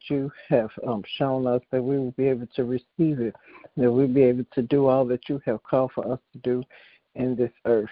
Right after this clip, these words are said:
Then, God, I pray that you will continue to bless <clears throat> all the families across the land. Continue to pray for mothers and fathers. Strengthen them, encourage them. Help them, oh God, to make good decision in raising their children, teaching them your ways and your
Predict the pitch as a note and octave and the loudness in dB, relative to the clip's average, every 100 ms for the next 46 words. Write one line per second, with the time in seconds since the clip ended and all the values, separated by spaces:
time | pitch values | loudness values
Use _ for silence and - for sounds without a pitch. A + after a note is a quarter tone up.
0 | - - D#3 D3+ C#3 B2+ C3 G#2+ C3+ B2 | -12 -6 -2 0 0 -2 -4 2 6 6
1 | A2 A2+ - C3 A2+ - A#2 - C3+ B2+ | 4 -6 -6 -6 -6 -10 -12 -6 -6 -4
2 | - A#2 B2+ B2+ C3+ _ - - _ _ | -6 -4 -2 -2 -2 _ -20 -20 _ _
3 | - - - - G#3+ F#3 F3 E3+ D#3 E3 | 0 4 6 6 4 2 2 0 -2 -8
4 | C3+ C3+ C3 B2+ - C#3 C3 - B2+ C3 | -8 -10 -12 -14 -10 -10 -10 -16 -12 -10
5 | B2+ C3+ - D3 C3 - A#2+ - C3+ C3 | -10 -12 -6 -4 -4 -4 -6 0 2 2
6 | - B2 B2 B2+ C3 C3 B2+ C#3+ B2+ B2 | 0 -4 -2 -2 -2 -4 -4 0 0 0
7 | A2 - - - - - - D#3 C#3+ C#3+ | -4 -10 -20 -20 -18 -10 -2 0 0 -2
8 | C#3 C3+ C3 - - B2 B2+ A#2+ - A#2+ | 0 0 -2 -2 4 4 4 -2 -4 -2
9 | B2 - C3 - _ - - - E3 D#3 | -4 -8 -16 -16 _ -18 -14 0 2 2
10 | D#3 C3+ A#2+ A2+ B2+ A#2+ - B2+ B2+ B2 | 0 -2 -2 0 0 -2 -4 -6 -6 -6
11 | _ - - _ - D#3 C3 A#2+ - C#3 | _ -20 -20 _ -2 -2 -2 -4 -2 -2
12 | C3 C3+ B2+ A2+ B2 C3+ C3 B2+ A2+ G#2+ | -2 -4 -4 -4 -2 -2 -2 -4 -4 -6
13 | - C3+ B2 A#2+ A#2+ - E3+ - C#3+ B2+ | -4 -4 -2 -4 -4 -2 -2 -2 -4 -2
14 | A#2 A2+ B2 B2+ - A#2+ G#2+ | 0 2 2 0 -4 -6 -6